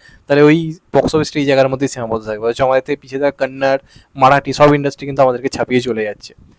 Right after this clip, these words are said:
এর থেকেও বড় কথা যেটা আমাদের শেখার রয়েছে মূলত কন্নড় ইন্ডাস্ট্রি, তেলেগু ইন্ডাস্ট্রি থেকে, সেটা সবার আগে দরকার রয়েছে। এটা আমাদের ইন্ডাস্ট্রিতে আমার মনে হয় না কোনোদিন হবে বলে, কারণ বাঙালি কাংড়ার জাত, একে অপরকে কীভাবে নামানো যায়, একে অপরের সঙ্গে কীভাবে রেষারেষি করা যায়,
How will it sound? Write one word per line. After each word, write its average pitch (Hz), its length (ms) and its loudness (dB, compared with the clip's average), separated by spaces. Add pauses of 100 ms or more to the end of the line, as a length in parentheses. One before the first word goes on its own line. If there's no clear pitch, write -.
(300)
এর 160 120 -2 (100)
থেকেও 214 200 2
বড় 165 240 4
কথা 156 220 -2
যেটা 143 200 -4
আমাদের 156 180 -6
শেখার 160 400 -6
রয়েছে 131 300 -6
মূলত 127 260 -16
কন্নড় 131 440 -6
ইন্ডাস্ট্রি, 127 380 -8
তেলেগু 131 320 -8
ইন্ডাস্ট্রি 127 340 -14
থেকে, 123 260 -14 (280)
সেটা 156 220 -6
সবার 135 280 -2
আগে 139 120 -4
দরকার 113 420 -4
রয়েছে। 101 260 -12
এটা 139 100 -2
আমাদের 165 180 -2
ইন্ডাস্ট্রিতে 151 360 -4
আমার 165 140 -4
মনে 147 140 -4
হয় 151 80 -2
না 151 80 -8
কোনোদিন 139 260 -14
হবে 117 200 -10
বলে, 104 180 -16
কারণ 156 220 0
বাঙালি 147 280 2
কাংড়ার 127 380 -6
জাত, 107 180 -10 (440)
একে 127 200 0
অপরকে 139 200 2
কীভাবে 135 300 -4
নামানো 127 360 2
যায়, 120 120 -6
একে 120 120 -8
অপরের 117 120 -4
সঙ্গে 127 140 -20
কীভাবে 123 140 -10
রেষারেষি 123 360 -12
করা 120 180 -2
যায়, 117 140 -16